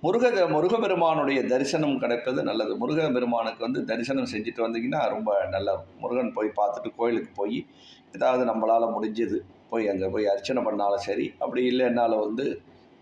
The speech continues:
புஷ்பத்தை வாங்கி கொடுத்தாலும் சரி, பிரகாரம் சுத்தி வருவது ரொம்ப, ரொம்ப, ரொம்ப, ரொம்ப மன அமைதியை கொடுக்கக்கூடிய அளவுக்கு வாய்ப்புகள் என்பது உண்டு. இதை அனைவரும் பின்பற்றுவோமாக.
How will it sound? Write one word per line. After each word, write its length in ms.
புஷ்பத்தை 400
வாங்கி 180
கொடுத்தாலும் 400
சரி, 260
பிரகாரம் 460
சுத்தி 300
வருவது 600
ரொம்ப, 260
ரொம்ப, 240
ரொம்ப, 240
ரொம்ப 260
மன 220
அமைதியை 680
கொடுக்கக்கூடிய 580
அளவுக்கு 680
வாய்ப்புகள் 560
என்பது 380
உண்டு. 320
இதை 240
அனைவரும் 560
பின்பற்றுவோமாக. 1040